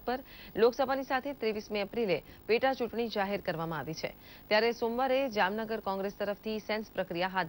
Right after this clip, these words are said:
ધરવામાં આવી હતી અને અંદાજે ચાલીસ જેટલા દાવેદારોની સંખ્યા સામે આવી હતી. કોંગ્રેસ પક્ષે સોમવારે જામનગર ગ્રામ્ય બેઠક માટે ત્રણ નિરીક્ષકો બ્રિજેશ મેરજા, જસવંત ભટ્ટી,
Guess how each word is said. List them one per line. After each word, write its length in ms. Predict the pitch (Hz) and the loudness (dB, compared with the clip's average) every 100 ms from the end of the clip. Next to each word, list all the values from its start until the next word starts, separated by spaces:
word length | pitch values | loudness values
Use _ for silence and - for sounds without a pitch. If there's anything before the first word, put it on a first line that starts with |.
| 165 | -2
ધરવામાં 320 | 156 156 151 | -2 -2 -2
આવી 180 | 135 160 | -4 -6
હતી 220 | 147 156 - - - | -6 -8 -10 -20 -4
અને 160 | - 202 | 0 2
અંદાજે 380 | 214 240 254 254 | 2 2 2 0
ચાલીસ 380 | 240 226 262 | 2 0 0
જેટલા 280 | 262 240 247 | -2 2 2
દાવેદારોની 580 | 208 175 196 202 208 208 | 4 2 2 0 0 -2
સંખ્યા 460 | 185 196 190 208 208 | -2 -4 -4 -6 -4
સામે 340 | 208 175 175 | -2 0 0
આવી 240 | 143 151 | -2 -4
હતી. 220 | 160 156 - - - - | -4 -8 -12 -18 -20 -6
કોંગ્રેસ 340 | - 233 262 285 | 2 4 4 4
પક્ષે 300 | 294 - 311 | 0 0 -4
સોમવારે 480 | 285 240 240 254 269 | -2 -2 0 0 0
જામનગર 640 | 214 185 214 233 233 233 | 0 0 0 -2 0 0
ગ્રામ્ય 420 | 185 175 196 214 | 0 0 0 0
બેઠક 400 | 196 165 175 180 | 0 0 0 -4
માટે 360 | 196 214 190 143 - - - | -4 -2 -2 -4 -12 -20 0
ત્રણ 220 | 233 285 | 2 2
નિરીક્ષકો 720 | 269 233 226 - 233 254 269 175 | 0 -2 -2 -4 -2 -2 -4 -2
બ્રિજેશ 400 | 196 196 214 202 | 0 0 -2 0
મેરજા, 440 | 196 202 233 262 - | 0 0 -2 -4 -4
જસવંત 460 | 190 202 208 202 | -2 -2 -2 -4
ભટ્ટી, 420 | 175 185 - 220 | -2 -2 0 -2